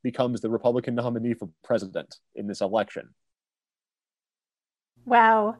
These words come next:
Speaker 1: Here's, and I, and, and so, so here's where things are gonna get a little, <clears throat> a little, a little wacky.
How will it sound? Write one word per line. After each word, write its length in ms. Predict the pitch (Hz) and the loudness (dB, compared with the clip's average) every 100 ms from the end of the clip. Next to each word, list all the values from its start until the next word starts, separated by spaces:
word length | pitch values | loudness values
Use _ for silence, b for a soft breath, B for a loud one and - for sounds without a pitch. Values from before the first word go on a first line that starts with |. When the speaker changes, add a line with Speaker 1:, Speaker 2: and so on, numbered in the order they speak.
| _ _ _ _ _ _ _ _ _ _ _ _ | _ _ _ _ _ _ _ _ _ _ _ _
Speaker 1:
Here's, 500 | 160 175 190 175 - - | 4 6 8 6 2 2
and 100 | 147 | 4
I, 100 | 156 - | 6 4
and, 120 | 156 | 4
and 160 | 151 127 | 4 4
so, 460 | 139 123 120 107 _ _ - - _ - | 6 8 8 4 _ _ -20 -20 _ -10
so 160 | - | -8
here's 300 | 135 190 226 | -2 2 4
where 100 | 202 | 4
things 240 | - 185 156 | 4 2 2
are 60 | |
gonna 120 | 160 | 2
get 240 | 139 135 127 _ | 6 6 6 _
a 60 | 131 | 0
little, 440 | 127 127 131 131 - _ | 6 6 6 4 -4 _
<clears throat> 200 | _ - | _ 4
a 200 | - 214 - _ _ _ | 6 6 4 _ _ _
little, 420 | 131 139 131 123 - | 2 6 6 4 0
a 40 | |
little 220 | 135 127 | 2 4
wacky. 420 | 117 104 - 80 | 6 4 2 -6